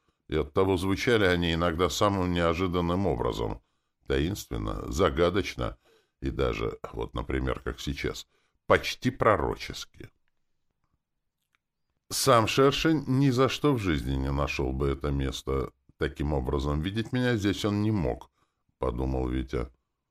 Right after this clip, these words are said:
Он быстро отвернулся, якобы в поисках камня или палки, но почти сразу понял, что Шершню вовсе не интересно только что произнесённое предложение.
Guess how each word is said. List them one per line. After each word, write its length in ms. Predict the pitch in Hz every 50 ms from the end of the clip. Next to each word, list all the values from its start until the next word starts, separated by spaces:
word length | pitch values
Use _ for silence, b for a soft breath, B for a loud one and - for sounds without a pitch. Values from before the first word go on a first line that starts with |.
| _ _ _ -
Он 180 | 95 92 82
быстро 360 | 76 87 80 - - 82 82 78
отвернулся, 640 | 73 76 76 73 67 65 64 62 58 - - -
якобы 420 | 82 78 78 78 - 82 67 64 80
в 80 | -
поисках 500 | - - 90 90 78 - - - 78 -
камня 380 | - - 92 87 87 87 87 90
или 140 | 90 90 95
палки, 560 | 92 - 98 95 98 92 - - 110 - - -
но 200 | - 95 104 101
почти 420 | - - 113 110 - - - 127
сразу 400 | - - - 113 107 101 95 101
понял, 380 | 90 - 101 101 95 90 90 87
что 200 | - - - 92
Шершню 560 | - - - 127 - - - - - 65 55
вовсе 420 | 62 80 - - - - - 92
не 180 | 87 85 80 80
интересно 600 | 76 71 - - 87 80 76 65 - - - 58
только 340 | - - 60 52 - - -
что 200 | - - 57 -
произнесённое 880 | - 60 62 60 60 57 60 65 60 - - 62 52 53 55 55 57
предложение. 800 | - - - 57 58 65 65 62 60 62 57 55 55 53 53 -